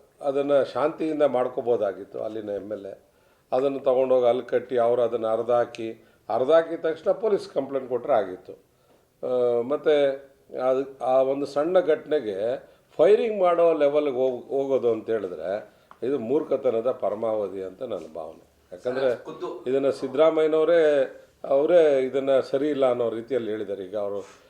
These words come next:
Speaker 1: ಅವರು ಪಾರ್ಟಿ ಎಮ್ ಎಲ್ ಎ ಅಂತ ಅವರು ಸ್ವಲ್ಪ ಆ ರೀತಿ ಸಮರ್ಥನೆ ಮಾಡ್ಕೊಂಡು ಮೀಡಿಯಾ ಮುಂದೆ ಬಂದು ಮಾತಾಡಿರ್ಬೋದು. ಆದ್ರೆ ನಾನು ಅವ್ರನ್ನ ವೈಯಕ್ತಿಕವಾಗಿ ನೋಡಿದ್ದೇನೆ,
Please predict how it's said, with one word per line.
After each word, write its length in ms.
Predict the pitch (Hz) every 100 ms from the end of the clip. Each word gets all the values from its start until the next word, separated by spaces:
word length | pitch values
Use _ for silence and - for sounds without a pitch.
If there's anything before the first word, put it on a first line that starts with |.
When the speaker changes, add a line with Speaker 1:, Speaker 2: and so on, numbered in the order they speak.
| _ _
Speaker 1:
ಅವರು 220 | 101 101
ಪಾರ್ಟಿ 380 | 98 - 123 127
ಎಮ್ 240 | 135 120 139
ಎಲ್ 140 | 143
ಎ 100 | 143
ಅಂತ 160 | 135 147
ಅವರು 240 | 139 131
ಸ್ವಲ್ಪ 280 | 127 131 135
ಆ 320 | 131 127 123
ರೀತಿ 420 | 123 127 135 131
ಸಮರ್ಥನೆ 460 | 117 120 127 - 127
ಮಾಡ್ಕೊಂಡು 760 | 120 113 - 127 123 117 - _ _ -
ಮೀಡಿಯಾ 260 | 123 127 123
ಮುಂದೆ 280 | 120 120
ಬಂದು 260 | 117 117 120
ಮಾತಾಡಿರ್ಬೋದು. 760 | 110 110 131 127 104 104 98 104
ಆದ್ರೆ 560 | 127 151 117 - - _ _ _
ನಾನು 200 | 160 143
ಅವ್ರನ್ನ 200 | 151 131
ವೈಯಕ್ತಿಕವಾಗಿ 640 | 131 151 151 160 156 147 135
ನೋಡಿದ್ದೇನೆ, 800 | 127 131 104 98 107 - -